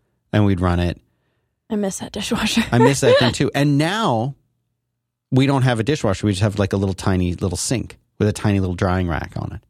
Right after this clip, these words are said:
Speaker 1: And, like, you, you know, even little things like that of, like, maybe I'm not gonna, you know what? Maybe I'm not gonna, just gonna make a,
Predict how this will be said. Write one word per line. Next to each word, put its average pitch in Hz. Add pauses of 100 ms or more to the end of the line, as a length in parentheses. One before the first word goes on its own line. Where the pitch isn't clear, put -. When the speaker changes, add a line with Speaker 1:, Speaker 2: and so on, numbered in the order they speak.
(1200)
Speaker 1:
And, 127 (1400)
like, 143
you, 147
you -
know, - (120)
even 196
little 175
things 170
like 135
that 190
of, 120
like, 127 (600)
maybe 147
I'm 165
not 156
gonna, 143 (140)
you 175
know 202
what? 226 (320)
Maybe 226
I'm 214
not 202
gonna, 185
just -
gonna 165
make 151
a, 123